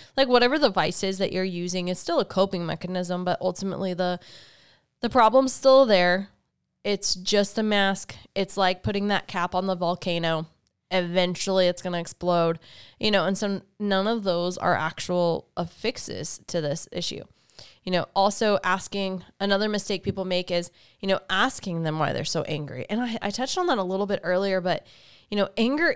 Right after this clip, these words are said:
isn't the core issue. Like, it, it's not. So when people are like, "Oh, when, you know, it's just the anger that's a problem." Like, "Mm, that's really not the problem." You know, there's deeper things going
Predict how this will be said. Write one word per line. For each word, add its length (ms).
isn't 360
the 100
core 400
issue. 540
Like, 280
it, 200
it's 280
not. 420
So 180
when 80
people 140
are 20
like, 200
"Oh, 280
when, 180
you 140
know, 140
it's 140
just 180
the 140
anger 240
that's 220
a 40
problem." 340
Like, 120
"Mm, 260
that's 220
really 200
not 280
the 80
problem." 400
You 100
know, 80
there's 200
deeper 480
things 420
going 340